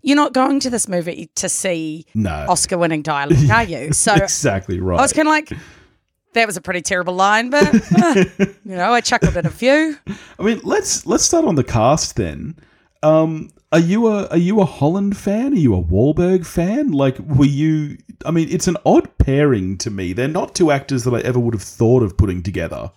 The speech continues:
Speaker 1: No, I, yeah, I, I'd agree with you. Um, no, oh, Wahlberg I've seen quite a bit on and off. I'm not really averse to him, but I'm also not, like, a huge Marky Mark girl. I think I was a couple,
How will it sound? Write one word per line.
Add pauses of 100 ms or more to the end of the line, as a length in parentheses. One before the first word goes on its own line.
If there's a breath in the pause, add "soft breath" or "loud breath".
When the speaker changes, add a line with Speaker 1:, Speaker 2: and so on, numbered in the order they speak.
Speaker 1:
No,
I, (560)
yeah,
I,
I'd
agree
with
you.
Um, (360)
no,
oh, (460 soft breath)
Wahlberg
I've
seen
quite
a
bit
on
and
off.
I'm
not
really
averse
to
him,
but
I'm
also
not,
like, (220)
a
huge
Marky
Mark
girl. (220 soft breath)
I
think
I
was
a
couple,